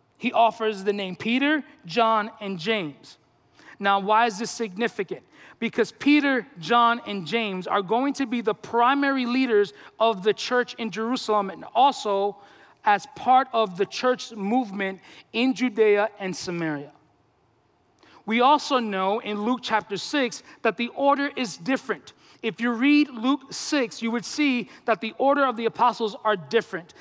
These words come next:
And the purpose that Luke is drawing our attention to is that these three individuals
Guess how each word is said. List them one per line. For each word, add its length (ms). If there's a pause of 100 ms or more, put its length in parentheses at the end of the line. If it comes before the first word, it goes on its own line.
(160)
And 160
the 60
purpose 480
that 160
Luke 240
is 100
drawing 280
our 80
attention 380
to 220
is 300 (220)
that 320
these 300
three 240
individuals 880